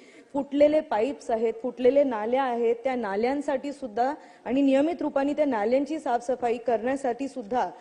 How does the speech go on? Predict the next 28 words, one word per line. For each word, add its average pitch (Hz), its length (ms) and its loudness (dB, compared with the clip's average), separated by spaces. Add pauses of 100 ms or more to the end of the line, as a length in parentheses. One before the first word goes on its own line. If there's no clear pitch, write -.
(220)
सरकार 247 340 2
काही 269 240 2
उपाययोजना 254 520 4
करणार 233 380 -2
आहेत 240 120 0 (100)
का? 262 80 0
कारण 262 320 0
तिकडे 277 260 -4
आपल्या 262 220 2
देशाचं 240 460 0
भविष्य 233 440 2
घडतं. 226 380 -2 (400)
देशाचं 269 400 2
भविष्य 269 360 2
जिथे 269 240 -2
चांगल्या 269 380 -2
प्रकारे 277 340 0
त्यांनी, 285 280 0 (300)
ते 320 80 0
स्टुडंट 311 400 -2
सुद्धा 339 260 0
म्हटले 311 340 -2
पाहिजे 294 400 0
की, 311 280 -4 (220)
"माझी 240 320 0
शाळा 294 320 4
सुंदर 277 460 2
शाळा." 208 280 -4